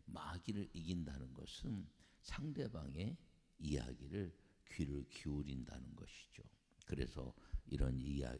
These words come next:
의견, 의견 내면 "아, 그럴까?" 또 저런 이야기 내면 "그럴까?" 근데 "아니, 아니야, 이건 아니야." 그러면 "아, 그렇구나."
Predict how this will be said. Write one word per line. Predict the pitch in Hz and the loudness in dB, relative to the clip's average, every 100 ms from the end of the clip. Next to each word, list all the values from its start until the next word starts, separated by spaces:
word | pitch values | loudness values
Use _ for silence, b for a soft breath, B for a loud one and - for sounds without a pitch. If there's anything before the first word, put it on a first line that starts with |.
| - | -2
의견, | 73 65 69 71 - | -2 0 0 -4 -2
의견 | 67 67 62 | -2 0 -2
내면 | 62 62 65 64 B B B | -4 -6 -6 -6 B B B
"아, | - - | -14 -12
그럴까?" | - - 62 - 58 65 104 - - - 101 - - | -6 -4 -4 -4 -4 -2 -2 0 -2 0 4 6 6
또 | 69 | 0
저런 | - 65 71 64 | 0 0 0 -2
이야기 | 67 64 60 - | -2 -2 -2 -6
내면 | 62 62 62 - B - | -6 -4 -4 -8 B -4
"그럴까?" | 62 62 71 - 82 - - - - | 0 0 0 -2 -4 -6 -10 -12 -8
근데 | - - | -4 -2
"아니, | - 95 143 151 - | 2 4 4 2 -2
아니야, | 78 80 95 107 | 0 2 4 4
이건 | 95 73 95 90 | 2 4 4 4
아니야." | 76 67 73 78 | 2 0 2 0
그러면 | - 85 110 139 85 - B B - | -2 0 2 2 0 -6 B B -8
"아, | 71 69 | -6 10
그렇구나." | - 80 - - 69 82 | 10 10 6 -4 -2 -2